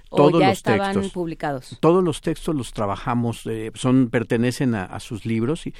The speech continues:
Speaker 1: Ujú.
Speaker 2: y tuvimos la fortuna, y yo, yo la fortuna de trabajar directamente con él seis libros en Editorial Aguilar, desde Los morros del narco,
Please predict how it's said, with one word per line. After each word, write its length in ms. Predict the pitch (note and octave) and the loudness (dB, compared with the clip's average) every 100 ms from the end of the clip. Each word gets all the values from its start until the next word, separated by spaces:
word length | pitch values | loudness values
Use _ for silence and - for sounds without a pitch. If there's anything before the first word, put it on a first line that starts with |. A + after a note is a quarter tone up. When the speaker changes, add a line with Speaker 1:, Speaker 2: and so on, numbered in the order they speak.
| - | -12
Speaker 1:
Ujú. 260 | G3 F#3+ F3 | -10 -8 -2
Speaker 2:
y 240 | A2+ A2+ | 0 0
tuvimos 360 | - A#2 C3+ C3 | 0 4 4 4
la 80 | B2 | 2
fortuna, 540 | B2+ A#2 C3 B2+ B2+ | 0 -2 0 4 4
y 80 | A2 | 2
yo, 180 | A2 A2 - | 2 -2 -6
yo 460 | A2 G#2+ G#2 G#2+ G2+ - - - | -12 -6 -4 -4 -6 -10 -20 -12
la 140 | A#2 G2+ | -8 -4
fortuna 400 | A#2 B2 A#2 A2 | -4 -2 -2 -2
de 100 | F#2+ | -4
trabajar 460 | G2 F#2 - A#2 | -6 -6 -4 -4
directamente 640 | A2 A2 - A2+ G#2+ F#2 - | -2 -4 -4 -4 -4 -4 -6
con 240 | A2 G#2 | -4 -2
él 160 | G2+ G2 | -2 -4
seis 280 | G#2+ G2+ | -4 -4
libros 360 | G#2+ G2 G2+ - | -4 -4 -4 -4
en 100 | F2+ | -6
Editorial 460 | F2 - F#2 F#2+ F#2+ | -6 -6 -4 -4 -4
Aguilar, 480 | G2 F#2+ F#2 C3 - | -2 -2 -2 -6 -8
desde 280 | G#2 F#2+ G2+ | -8 -6 -6
Los 160 | F#2 | -4
morros 360 | G#2+ G#2+ A2+ G#2+ | -6 -6 -8 -10
del 160 | G2 | -10
narco, 600 | G#2+ G#2+ G#2+ - G#2+ F#2+ | -6 -6 -8 -8 -6 -6